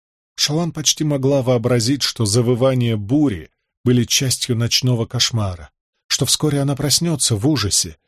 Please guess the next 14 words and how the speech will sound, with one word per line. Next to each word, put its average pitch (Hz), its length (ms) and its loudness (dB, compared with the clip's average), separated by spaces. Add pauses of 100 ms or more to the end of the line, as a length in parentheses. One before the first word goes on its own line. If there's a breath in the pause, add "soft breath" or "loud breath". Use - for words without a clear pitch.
(140)
и 127 60 2
отец 131 560 0
ей 127 220 0
споёт, 123 760 -4 (260)
как 104 220 -4
бывало, 120 600 0 (320)
когда 110 380 -2
она 113 180 2
была 110 320 -2
малышкой. 107 640 -4 (800)
Кристаллов 127 720 -4 (180)
сияет, 120 640 -4 (920)
изысканный 110 800 -2
лес. 107 520 -4